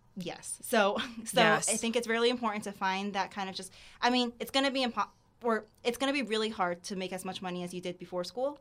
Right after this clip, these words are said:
Speaker 1: but
Speaker 2: Oof, super, almost impossible.
Speaker 1: Almost impossible.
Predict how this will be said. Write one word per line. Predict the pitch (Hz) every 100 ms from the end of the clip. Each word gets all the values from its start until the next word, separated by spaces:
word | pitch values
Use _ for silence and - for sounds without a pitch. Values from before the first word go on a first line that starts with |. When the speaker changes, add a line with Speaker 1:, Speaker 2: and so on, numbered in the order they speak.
| -
Speaker 1:
but | 214 214
Speaker 2:
Oof, | -
super, | - 330 311 277 233 202 -
almost | 214 208 196
impossible. | 170 165 - - 269
Speaker 1:
Almost | 381 427
impossible. | 440 339 269 214 175 -